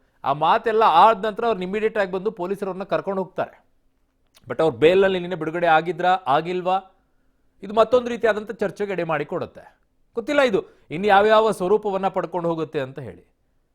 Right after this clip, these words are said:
ಯಾಕಂದ್ರೆ ಒಂದ್ ಇನ್ನೊಂದು ಮಾತನ್ನ ಕೇಳ್ತಾ ಇದ್ದೆ, "ಯಾಕೆ ಹಿಂಗಾಗಿರ್ಬಾರ್ದು?" ಅಂತ ಹೇಳ್ತಾ ಇದ್ರು ಬಿ ಜೆ ಪಿ ಅವರು. ನಲ್ಪಾಡ್ ಅವರು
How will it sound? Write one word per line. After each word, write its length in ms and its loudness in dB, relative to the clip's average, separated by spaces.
ಯಾಕಂದ್ರೆ 600 0
ಒಂದ್ 160 -10
ಇನ್ನೊಂದು 280 -4
ಮಾತನ್ನ 340 4
ಕೇಳ್ತಾ 440 0
ಇದ್ದೆ, 340 -6
"ಯಾಕೆ 260 4
ಹಿಂಗಾಗಿರ್ಬಾರ್ದು?" 720 4
ಅಂತ 160 -4
ಹೇಳ್ತಾ 340 4
ಇದ್ರು 180 2
ಬಿ 100 -4
ಜೆ 120 2
ಪಿ 140 -4
ಅವರು. 300 -6
ನಲ್ಪಾಡ್ 460 4
ಅವರು 540 0